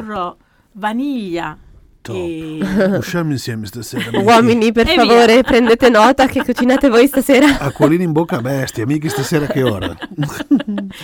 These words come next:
Speaker 1: Alle otto è tutto pronto.
Speaker 2: Grazie a Robby
Speaker 3: Tutti
Speaker 2: Ferrucino,
Speaker 3: dalla Miki a cena stasera.
Speaker 2: che
Speaker 1: Esatto.
Speaker 2: ha curato magistralmente la regia di questa trasmissione della Radio Non è un Frigo, quattordici febbraio,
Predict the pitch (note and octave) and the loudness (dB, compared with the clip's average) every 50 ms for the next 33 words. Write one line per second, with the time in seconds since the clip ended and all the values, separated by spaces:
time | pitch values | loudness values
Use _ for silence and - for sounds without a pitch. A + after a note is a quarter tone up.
0 | - - - - A#3+ A#3+ B3 B3+ C#4+ F#4 F#4 - G4 - F4 D#4+ E4 - - C#4 | -18 -8 -4 -2 0 2 2 2 0 -2 -2 -4 -6 -4 -4 -6 -8 -8 -10 -8
1 | F#3 F3 - - - - - A#2 B2+ C3 D3+ D#3 D3+ - - E3 E3 E3 E3+ D#3 | -8 -8 -8 -8 -8 -6 -4 -2 0 2 2 2 0 0 0 0 2 2 2 0
2 | C3 B2+ B2+ C#3 D#3 D#3 D#3 - - - - E4 C4+ C4 B3 B3 B3 B3+ C4 C#4+ | -2 -2 0 0 2 2 2 4 4 4 6 6 6 6 6 6 6 4 4 4
3 | - C#4+ - - C#4 A#3+ B3+ C#4 B3 - C4+ A#3+ - B3+ B3+ A#3+ A3+ G#3+ - D#4 | 2 2 2 4 4 4 4 2 0 -2 -2 0 2 2 2 2 0 -2 -2 -2
4 | C3+ C4+ B3+ - - B2 B2 - D3+ - - D#3+ E3 F#3 D#3 C#3+ C3 - - B2 | 0 0 -2 -2 -4 -6 -10 -14 -12 -10 -6 -4 -4 -2 -2 -4 -4 -4 -4 -4
5 | C#3+ D3+ D3 D#3 D3 - - C#3 C#3+ C#3+ D3 C#3 B2+ B2 C3 A#2+ B2 B2+ B2+ B2+ | -4 -4 -4 -4 -6 -6 -6 -6 -6 -4 -4 -4 -6 -6 -4 -4 -4 -4 -2 -4
6 | B2 B2 B2 C3+ C#3+ C#3 C3 B2 A#2 A#2 G2+ G#2 B2 B2 A2 - - A#2+ G#2 G2 | -4 -4 -4 -6 -4 -4 -6 -6 -10 -12 -10 -8 -8 -8 -8 -8 -10 -12 -12 -12
7 | - _ - D#3+ E3+ C#3+ D#3 D#3 D3 - F3 E3 D#3 D3+ C3+ C3 C#3+ C#3+ C#3+ C#3 | -12 _ -8 -8 -6 -6 -6 -6 -6 -4 -4 -4 -4 -4 -4 -4 -4 -4 -4 -4
8 | C3+ C#3 C#3 C3+ A2 - D#3 D3+ C3+ A#2+ G2 C3 A2+ G2 - D#3 D3 C#3+ D3 D3 | -4 -4 -6 -6 -6 -4 -4 -4 -4 -4 -6 -8 -10 -8 -8 -8 -8 -8 -10 -12
9 | - - C#3+ C3 A2+ - C3+ C3 C#3+ C#3 C#3+ C3+ B2 G#2+ | -12 -10 -10 -10 -10 -10 -10 -8 -8 -6 -6 -6 -6 -8